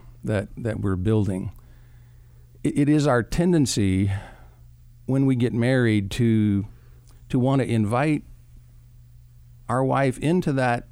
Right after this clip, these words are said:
space, into that kingdom. We want her to enrich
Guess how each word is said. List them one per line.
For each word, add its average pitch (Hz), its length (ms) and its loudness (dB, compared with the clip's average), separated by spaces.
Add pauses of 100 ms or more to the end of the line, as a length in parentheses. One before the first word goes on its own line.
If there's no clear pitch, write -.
(360)
space, - 680 -4 (340)
into 139 220 0
that 131 220 -2
kingdom. 104 540 -2 (1300)
We 135 160 2
want 135 260 0
her 127 240 0
to 107 480 2
enrich 110 720 0